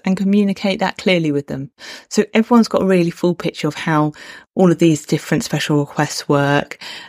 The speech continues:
and what you do and what you don't do. You are inevitably gonna find people that won't like that. <laughs> People don't like being told no. I don't like being told no,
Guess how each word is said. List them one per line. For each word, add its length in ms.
and 360
what 240
you 140
do 400
and 160
what 160
you 160
don't 240
do. 180
You 240
are 80
inevitably 800
gonna 200
find 280
people 320
that 160
won't 180
like 220
that. 180
<laughs> 260
People 300
don't 240
like 180
being 200
told 340
no. 260
I 160
don't 220
like 200
being 220
told 260
no, 240